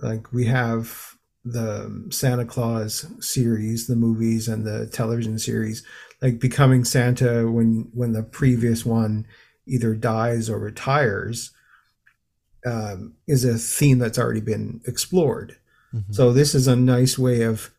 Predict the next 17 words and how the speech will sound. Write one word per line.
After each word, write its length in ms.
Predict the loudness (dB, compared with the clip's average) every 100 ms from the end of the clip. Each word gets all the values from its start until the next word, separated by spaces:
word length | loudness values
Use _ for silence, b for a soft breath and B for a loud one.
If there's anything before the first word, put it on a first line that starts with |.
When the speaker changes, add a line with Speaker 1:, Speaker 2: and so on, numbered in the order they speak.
| -10 0
Speaker 1:
dealing 420 | 4 6 6 4
with 280 | 4 2 -2
how 240 | 0 2
does 220 | 2 0
Santa 320 | 0 0 2 0
become 380 | 0 0 -2
Santa, 440 | 0 0 0 0 -2
or 120 | -2
how 160 | 0 0
does 180 | -2
a 40 | -2
person 360 | 0 0 0
become 300 | -4 -4 -6
Santa 480 | -4 -4 -4 -4 -6 -8 B B B
without, 480 | 0 4 4 2 -2 -18 b b b
s-, 220 | -12 -12 -4
you 100 | 2